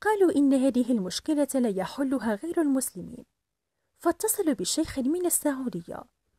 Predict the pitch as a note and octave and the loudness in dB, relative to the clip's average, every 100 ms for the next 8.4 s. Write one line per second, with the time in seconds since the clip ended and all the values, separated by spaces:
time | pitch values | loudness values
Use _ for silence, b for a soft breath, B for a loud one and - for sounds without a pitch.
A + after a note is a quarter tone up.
0 | _ A#3+ C4+ A#3+ B3 G3+ - G#3 A#3 F4+ | _ 0 2 4 2 0 -2 -2 2 2
1 | E4 - D4+ - E3+ F3+ - _ _ _ | 0 -2 -8 -6 -10 -12 -20 _ _ _
2 | _ - D4+ D4+ D4 C#4+ C#4 - G#4+ F#4+ | _ -6 2 4 4 4 2 -2 2 2
3 | C#4 C4+ A3+ F3+ - D4+ C4+ G3+ - F4+ | 4 2 2 0 -4 -4 -2 -2 -2 -4
4 | - D#4 - C#4 G3 E3+ - - _ _ | -2 -2 0 0 -4 -8 -12 -18 _ _
5 | _ _ _ _ - D4+ D#4 C#4+ D4+ - | _ _ _ _ 2 6 6 4 -2 -2
6 | A#4 G#4+ D#4+ C#4+ C4+ B3 - C4 F#3+ - | 2 4 6 4 4 2 0 -4 -2 0
7 | D4+ B3+ G3+ - F4+ F4 D#4 - C#4+ C4 | -2 0 -4 -2 -2 0 -2 0 0 2
8 | A3+ E3 - | 0 -2 -12